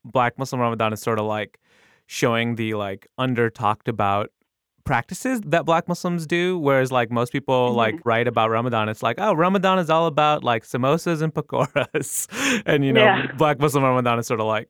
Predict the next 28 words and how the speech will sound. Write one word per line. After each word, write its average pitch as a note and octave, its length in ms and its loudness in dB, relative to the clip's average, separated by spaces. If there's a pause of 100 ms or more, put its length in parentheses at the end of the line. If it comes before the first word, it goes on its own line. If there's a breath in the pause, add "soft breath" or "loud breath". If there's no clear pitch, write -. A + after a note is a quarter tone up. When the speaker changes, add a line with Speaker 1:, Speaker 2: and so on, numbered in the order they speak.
(280)
Speaker 1:
talks A#2 280 -2
about G#2 240 -4
some A2+ 160 -6
of G2+ 120 -6
the G2+ 380 -10 (140)
things G#2 280 -6
that - 260 -8
Black A#2 200 0
Muslims G#2+ 280 -6
do G#2+ 100 -8
that G#2 160 -8
aren't A2 200 -8
usually G2+ 280 -10
centered. - 500 -16
Speaker 2:
Yeah, C4 280 2
exactly. F#3 520 -6
And F#3 120 -6
I G3 80 -6
feel G3+ 180 -4
like G3+ 340 -4 (140)
there's F3 180 -6
just F#3+ 200 -14
so E3 100 -8
much F3+ 180 -14
diversity E3 680 -8
with D#3+ 220 -6 (580)
Black D3 240 -2
Muslims. D#3 560 -12